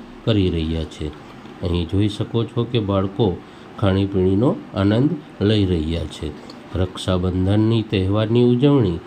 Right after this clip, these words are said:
બાળકો એકબીજાને રાખડી બાંધી રક્ષાબંધનની ઉજવણી કરી રહ્યા છે. મોં મીઠું કરાવી રાખડી બાંધી રહ્યા છે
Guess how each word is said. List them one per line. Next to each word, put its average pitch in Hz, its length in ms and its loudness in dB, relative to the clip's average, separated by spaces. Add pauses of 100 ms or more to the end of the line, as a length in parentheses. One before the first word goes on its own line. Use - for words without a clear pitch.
(320)
બાળકો 90 400 2
એકબીજાને 87 640 -2
રાખડી 92 380 -2
બાંધી 143 380 4
રક્ષાબંધનની 87 840 -2
ઉજવણી 98 600 0 (360)
કરી 110 280 4
રહ્યા 82 360 -2
છે. 78 280 -8 (380)
મોં 95 240 2
મીઠું 98 360 -2
કરાવી 131 480 2
રાખડી 92 380 -2
બાંધી 110 340 2
રહ્યા 80 320 -2
છે 78 200 -8